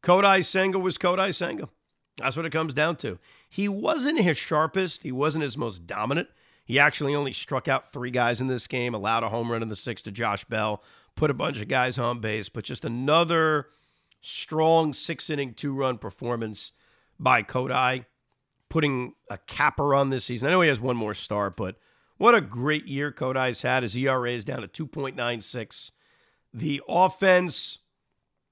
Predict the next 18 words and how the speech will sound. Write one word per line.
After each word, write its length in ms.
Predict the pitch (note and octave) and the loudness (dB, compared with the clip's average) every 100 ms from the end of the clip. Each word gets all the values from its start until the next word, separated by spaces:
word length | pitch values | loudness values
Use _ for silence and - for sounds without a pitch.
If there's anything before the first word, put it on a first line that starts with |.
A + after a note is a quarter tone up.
| - - | -20 -16
was 220 | C3+ D#3 B2+ | -10 -8 -2
really 360 | D3 B3 D#4+ | 0 2 4
about 320 | F#3 C3+ B2+ | 2 4 2
Mark 260 | B2+ C3 A#2 | 2 -2 -2
Vientos. 540 | F#2 A2 D3 - - | -2 -2 -2 -6 -12
I 40 | G#2+ | -6
mean, 140 | G#2+ | -4
Mark 260 | G#2+ E3+ F3+ | 2 2 2
Vientos, 680 | C#3+ C3 D#3+ C#3+ G#2+ G2+ - | -2 -4 -4 -6 -12 -12 -12
who 160 | A#2 | -10
has 260 | A2 G#2+ F#2+ _ _ _ _ | -8 -8 -10 _ _ _ _
shown 340 | - - F3+ | -8 -2 0
a 60 | D#3 | -2
pulse 640 | - - D3+ F3+ - - _ _ _ - | -6 -6 -4 -4 -8 -14 _ _ _ -4
in 140 | F3+ | 0
his 200 | E3 E3 | 2 0
second 360 | - E3+ F3 E3 | 0 -2 -2 0
go-around, 520 | E3 E3+ F3 E3+ | 2 2 0 -2